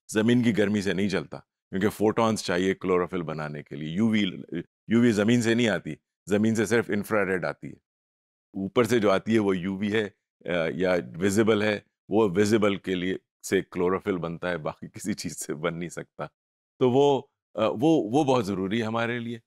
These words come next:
तो उसका सूरज की शुआओं का आना बहुत ज़रूरी है। आने के बाद जो बाहर जाना है, उसमें वो जो बाहर जाती है, आती तो विजिबल लाइट है, जो बाहर जाती है वो इंफ्रारेड गर्मी के तौर पे जाती है। तो गर्मी की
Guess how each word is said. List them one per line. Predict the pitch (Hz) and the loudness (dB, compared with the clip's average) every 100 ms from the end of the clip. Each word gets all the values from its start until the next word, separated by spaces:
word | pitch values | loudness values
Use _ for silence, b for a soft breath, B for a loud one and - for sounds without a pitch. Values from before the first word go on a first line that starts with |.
| _ _ | _ _
तो | 147 139 | 2 2
उसका | - 156 131 | 2 2 2
सूरज | - 123 131 | 2 2 2
की | - 123 | 0 -2
शुआओं | 113 110 123 | 2 2 2
का | 123 | -2
आना | 92 98 131 | 0 2 2
बहुत | 117 92 78 | 2 -2 -4
ज़रूरी | 85 85 87 110 | -8 -6 -6 -6
है। | 127 - _ _ - | -8 -14 _ _ -2
आने | 98 117 123 | 0 2 2
के | 110 | 2
बाद | 98 131 113 | 2 0 0
जो | 110 | -2
बाहर | 85 90 120 | 0 0 0
जाना | 110 107 120 | 2 0 0
है, | 147 143 | -4 -6
उसमें | 98 101 107 104 | -8 -10 -4 -2
वो | 107 | -2
जो | 98 101 | -2 -2
बाहर | 95 107 113 | 0 2 2
जाती | 110 117 | 0 0
है, | 120 - - _ 90 | -4 -6 -14 _ 0
आती | 104 120 127 | 0 0 2
तो | 135 123 - 92 | 4 4 2 -2
विजिबल | 90 101 120 123 120 | -2 0 2 2 2
लाइट | 120 127 | 0 0
है, | 120 - _ _ - | -4 -6 _ _ -8
जो | 92 | -4
बाहर | 98 110 107 | 0 0 0
जाती | 101 95 | -2 0
है | 104 | -2
वो | 95 | 0
इंफ्रारेड | 90 90 92 87 82 | -2 -4 -4 -4 -4
गर्मी | 101 92 92 | -4 -4 -6
के | 87 | -8
तौर | 85 78 | -10 -12
पे | 78 | -12
जाती | 76 73 - | -16 -16 -18
है। | 151 | -8
तो | 107 | -4
गर्मी | 101 101 110 | -2 -2 -2
की | 92 101 | -4 -6